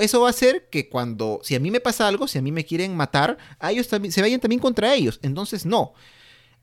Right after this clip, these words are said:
En cambio, en el caso de Septimio Severo, lo que se hizo fue, "Bueno, quiero luchar para tener el poder absoluto y también poner, a, ¿por qué no?, a mis hijos también para que sean mi sucesor, mi sangre, mi linaje se quede acá gobernando Roma".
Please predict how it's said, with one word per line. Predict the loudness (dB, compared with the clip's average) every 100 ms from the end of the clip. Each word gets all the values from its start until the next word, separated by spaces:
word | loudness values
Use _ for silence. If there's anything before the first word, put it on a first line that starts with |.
| _ -2
En | -2
cambio, | 2 0 2 0 0
en | -2
el | -2
caso | -4 -4
de | -4
Septimio | -4 -8 -8 -6 -4
Severo, | -2 -2 -2
lo | -2
que | -4
se | -4
hizo | -4
fue, | -4 0
"Bueno, | 0 0 -2
quiero | -2 0
luchar | 0 0 -4 -2
para | -2 -2
tener | -2 -4
el | -2
poder | 0 0
absoluto | -2 -2 0 0
y | -2
también | -2 0 -2
poner, | 0 2 2
a, | -2
¿por | -4 -6 -2
qué |
no?, | -2 2
a | 2
mis | 2 2 -2
hijos | -2 -2 -2
también | -2 -2
para | -2 -4
que |
sean | -4 -4
mi | -4
sucesor, | -2 0 2 0 0
mi | -4
sangre, | -2 -2 -2 -2
mi | -4 -4
linaje | -4 -6 -6 -8
se | -8
quede | -6 -6
acá | -4 -4
gobernando | -4 -4 -4 -4 -2
Roma". | -2 -2